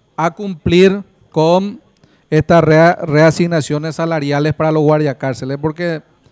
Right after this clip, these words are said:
a mi criterio, presidente y queridos colegas, Naiponaigola y Poijapen de Osola Piola, como se dice vulgarmente.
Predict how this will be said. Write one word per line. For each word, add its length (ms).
a 40
mi 100
criterio, 340
presidente 460
y 60
queridos 320
colegas, 600
Naiponaigola 720
y 80
Poijapen 560
de 80
Osola 460
Piola, 340
como 220
se 120
dice 180
vulgarmente. 720